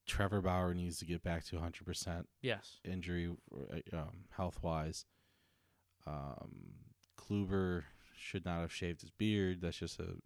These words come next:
Speaker 1: personal opinion,
Speaker 2: <laughs>
Speaker 1: but, um,
Speaker 2: I, I just, I don't know. I,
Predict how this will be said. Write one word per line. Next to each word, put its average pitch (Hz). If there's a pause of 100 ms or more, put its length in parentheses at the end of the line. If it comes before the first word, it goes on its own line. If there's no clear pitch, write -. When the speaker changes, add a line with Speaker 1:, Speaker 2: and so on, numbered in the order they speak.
(140)
Speaker 1:
personal 82
opinion, 80
Speaker 2:
<laughs> 151
Speaker 1:
but, 82 (960)
um, 69 (540)
Speaker 2:
I, 113 (480)
I 110
just, 104 (560)
I 120
don't 87
know. - (420)
I, 135